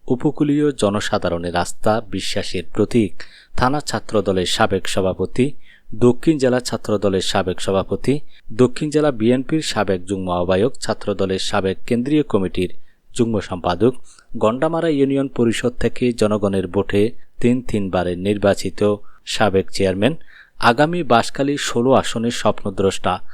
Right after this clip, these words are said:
আলহাজ লিয়াকত আলী। তিনি প্রথমে মোশাররফ আলী মিয়ার বাজার, বশিরউল্লাহ মিয়াজির বাজার, রত্নপুর, চুনতি বাজার সহ সর্বস্তরের সাধারণ জনগণের সাথে কুশল বিনিময় করেন। এ সময় সাধারণ জনগণের ব্যাপক উপস্থিতি, উৎসাহ,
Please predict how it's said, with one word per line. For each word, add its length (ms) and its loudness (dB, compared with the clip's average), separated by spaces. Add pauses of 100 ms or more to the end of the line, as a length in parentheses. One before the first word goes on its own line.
(220)
আলহাজ 360 2 (160)
লিয়াকত 540 2
আলী। 220 -2 (600)
তিনি 180 0
প্রথমে 520 2
মোশাররফ 500 -2
আলী 200 0
মিয়ার 320 -2
বাজার, 300 4 (460)
বশিরউল্লাহ 560 0
মিয়াজির 420 -4
বাজার, 340 2 (440)
রত্নপুর, 800 0 (260)
চুনতি 360 -2
বাজার 380 0
সহ 260 -4
সর্বস্তরের 680 -2
সাধারণ 460 -2
জনগণের 440 -2
সাথে 420 -2 (460)
কুশল 400 -2
বিনিময় 420 0
করেন। 340 -2 (640)
এ 80 0
সময় 260 0
সাধারণ 480 0
জনগণের 500 0
ব্যাপক 420 -2
উপস্থিতি, 520 -4
উৎসাহ, 300 -4